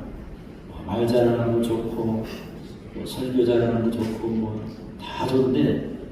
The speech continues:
결국은 사랑밖에 없는 것 같아요. 사랑. 사랑이 제일이다. 예수님 우리를 사랑하되 끝까지 사랑했고, 하나님도 사랑했고, 성령님도 사랑이었고, 우리의 사역은 사랑밖에 없는 것 같아요.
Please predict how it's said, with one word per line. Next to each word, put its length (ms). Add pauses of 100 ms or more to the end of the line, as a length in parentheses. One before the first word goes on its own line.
(120)
결국은 480
사랑밖에 580
없는 280
것 40
같아요. 380
사랑. 340 (380)
사랑이 500
제일이다. 460 (1040)
예수님 440
우리를 220
사랑하되 540
끝까지 480
사랑했고, 540 (360)
하나님도 420
사랑했고, 640 (360)
성령님도 600
사랑이었고, 800 (640)
우리의 240
사역은 680 (640)
사랑밖에 680
없는 340
것 80
같아요. 260